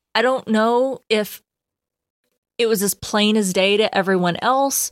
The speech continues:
or if it was just missed entirely by me, but I totally didn't see this coming. When Dupin had talked about losing his job in, what was it, the last episode when they were talking about Pym,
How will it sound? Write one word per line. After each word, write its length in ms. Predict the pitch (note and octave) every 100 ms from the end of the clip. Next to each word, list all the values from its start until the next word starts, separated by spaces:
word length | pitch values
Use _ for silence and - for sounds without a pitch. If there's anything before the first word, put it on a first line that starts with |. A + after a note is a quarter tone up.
| - - -
or 200 | - G3+
if 100 | G3
it 60 | G3+
was 100 | F#3
just 160 | G3+ -
missed 200 | G#3 -
entirely 480 | G3 G#3 F#3+ F#3+ F#3+
by 200 | F3 E3+
me, 380 | G3 A#3 A#3
but 160 | G3+ G3+
I 100 | F3
totally 440 | - - G#3 A3
didn't 180 | A3 G3+
see 140 | G3+ G3+
this 160 | F#3+
coming. 300 | - F#3 E3+
When 160 | E3+ F3 - - -
Dupin 440 | G3 - A#3 B3 A#3+
had 140 | A3+
talked 300 | G#3 G#3 -
about 360 | G#3+ F#3 E3 -
losing 320 | F#3 F#3 G3+
his 200 | G3 F3+
job 520 | - F3+ E3+ F3 E3+ F3+ - - - - -
in, 380 | F#3+ F#3 F3+ F3
what 100 | F3+
was 140 | F3
it, 80 | F3+
the 60 |
last 260 | F3 F3 -
episode 360 | F3+ - F3+ F3
when 100 | F3
they 80 |
were 80 | E3+
talking 320 | E3 F3 -
about 240 | E3+ D#3+ -
Pym, 460 | F#3+ F3 E3 F3